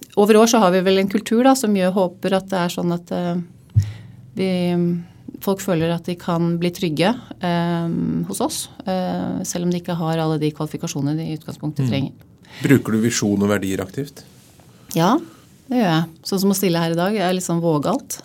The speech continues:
Speaker 2: Ja.
Speaker 1: Vi, en av de, våre verdier er, eh, vågal. Raus, tett på og engasjert. Så det er jo det å være tett på og engasjert, kanskje, da, i forhold til mennesker som er viktig.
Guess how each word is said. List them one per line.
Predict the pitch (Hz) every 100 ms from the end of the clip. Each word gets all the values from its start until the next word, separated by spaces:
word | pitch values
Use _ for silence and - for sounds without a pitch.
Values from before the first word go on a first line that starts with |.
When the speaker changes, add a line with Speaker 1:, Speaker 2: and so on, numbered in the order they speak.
| -
Speaker 2:
Ja. | 135 147
Speaker 1:
Vi, | -
en | 123 165 180
av |
de, | 170 165
våre | 165 156
verdier | 160 160 160 170
er, | 156 160
eh, | 156 156
vågal. | 156 160 143 196 427 - - - - - - 165
Raus, | 175 180 208 - - -
tett | - 175 -
på | - 165 160 170
og | - 165
engasjert. | 165 160 190 185 339 - - - - _ - -
Så | -
det | 185
er | 165 196
jo |
det | 170 175
å | 175
være | 147 147
tett | 165 165 - -
på | 156
og | 147
engasjert, | 151 165 - 160 170
kanskje, | - 165 208
da, | 202
i | 170
forhold | 170 151 143
til | 170
mennesker | 156 156 143 -
som | - 156
er | 143 147 - - - - -
viktig. | - -